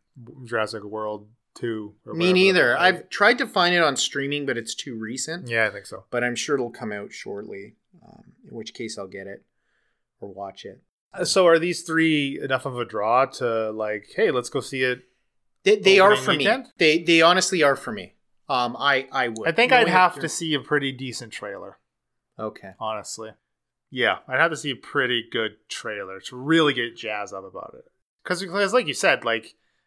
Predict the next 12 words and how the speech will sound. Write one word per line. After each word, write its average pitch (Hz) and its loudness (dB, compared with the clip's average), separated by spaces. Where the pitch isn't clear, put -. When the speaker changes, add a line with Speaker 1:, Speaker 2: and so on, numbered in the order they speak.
Speaker 1:
yeah, 156 4
the 127 -2
last 156 4
time 143 -4
we 131 -8
saw 117 0
Malcolm, 110 -2
his 117 -12
character 127 -2
was 104 -8
pretty 117 -8
different - -14